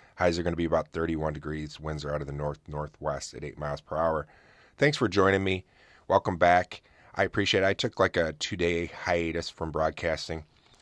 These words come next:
just these past couple days. I'm, I might do that. I might start doing that of just taking Saturday and Sunday off because I've been broadcasting seven days a week since about October. And I love it.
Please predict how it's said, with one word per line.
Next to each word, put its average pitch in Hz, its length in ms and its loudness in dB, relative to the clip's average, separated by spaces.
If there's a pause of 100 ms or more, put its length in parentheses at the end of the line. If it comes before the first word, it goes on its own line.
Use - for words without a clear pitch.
just - 180 -8
these 82 140 -6
past 80 280 -2
couple 80 260 -4
days. 80 440 -6 (340)
I'm, 117 300 2
I 123 80 6
might 151 340 2
do 95 200 -2
that. 85 280 0
I 101 60 2
might 107 200 0
start 98 260 0
doing 92 240 0
that 82 160 4
of 76 100 -4
just 92 260 -2
taking 85 420 -4
Saturday 80 500 0
and 76 100 -6
Sunday 76 320 -2
off 76 240 -4 (560)
because 98 380 4
I've 123 160 4
been 123 140 2
broadcasting 90 760 2
seven 85 340 2
days 82 260 -2
a - 40 -2
week 80 420 -6 (600)
since 82 320 -2
about 78 300 -2 (120)
October. 80 680 -2 (1160)
And 85 480 -2 (1400)
I 113 160 8
love 92 300 4
it. - 160 -6